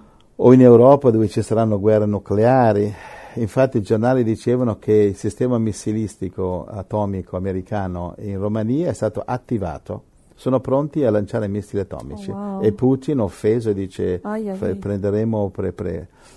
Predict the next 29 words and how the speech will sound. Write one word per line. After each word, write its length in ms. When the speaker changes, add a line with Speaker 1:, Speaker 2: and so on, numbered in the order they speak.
Speaker 1:
eh, 180
delle 200
misure 360
adeguate 640
per 140
rispondere." 580
In 40
Romania 560
hanno 200
attivato, 600
eh, 300
il 260
sistema 360
missilistico 680
anti-Russia. 580
Quindi 240
si 160
è, 80
quindi 280
mi 100
aspe-, 240
Speaker 2:
Terribile. 240
Speaker 1:
mi 120
aspetto 600
guerre, 640
a-, 380
e 340
possibilmente 720
a-, 160